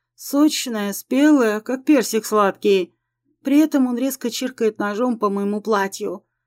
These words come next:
Одна, а затем и вторая лямка опускаются, и мягкая ткань сползает до талии, открывая мою грудь в бюстгальтере.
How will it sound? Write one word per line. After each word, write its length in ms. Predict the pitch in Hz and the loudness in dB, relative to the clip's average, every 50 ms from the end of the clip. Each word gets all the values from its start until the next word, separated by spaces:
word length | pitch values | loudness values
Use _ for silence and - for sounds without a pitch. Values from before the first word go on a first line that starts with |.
| _ _ _ | _ _ _
Одна, 720 | - 202 196 196 190 196 202 202 208 240 254 254 233 220 _ _ _ _ | -8 -6 -6 -4 -4 -4 -4 -2 -2 0 -2 -2 -4 -6 _ _ _ _
а 120 | - 220 226 | -10 -8 -4
затем 380 | 214 240 240 233 277 269 240 | -4 -4 -4 0 0 0 0
и 40 | 233 | -2
вторая 380 | 220 - 226 226 233 233 226 220 | -4 -6 -4 -4 -2 -2 -2 -2
лямка 460 | 214 226 240 247 247 247 - 233 220 | -2 -2 -2 -2 -4 -6 -6 -8 -8
опускаются, 1040 | 208 - - 208 202 - - - - 254 269 269 254 233 233 - - 220 220 208 - _ _ _ _ _ | -8 -6 -6 -8 -8 -8 -8 -6 -4 -2 0 0 0 -2 -4 -6 -4 -4 -4 -4 -6 _ _ _ _ _
и 120 | _ 262 262 | _ 2 4
мягкая 380 | 277 294 269 - - 254 247 | 4 4 2 0 -2 -4 -4
ткань 260 | 247 - - 254 254 | -4 -2 -2 -2 -2
сползает 540 | 254 - - 220 214 208 208 226 220 214 185 | -2 -2 -2 -2 0 0 0 0 0 0 0
до 120 | 180 226 233 | -2 -4 -4
талии, 520 | 233 - 247 226 202 190 185 185 190 190 | -2 -2 0 0 0 0 -2 -4 -4 -6
открывая 640 | 185 185 190 - - 202 202 196 208 214 214 208 202 | -6 -8 -10 -8 -4 -2 0 0 2 0 0 0 -2
мою 240 | 196 196 190 190 180 | -4 -4 -4 -4 -2
грудь 220 | 175 196 202 185 | 0 0 0 0
в 40 | 170 | -2
бюстгальтере. 800 | 170 202 202 190 190 196 190 185 - 208 202 196 196 196 294 | -4 -4 -2 -2 -2 -2 -2 -2 -4 -4 -2 -2 -2 -4 -6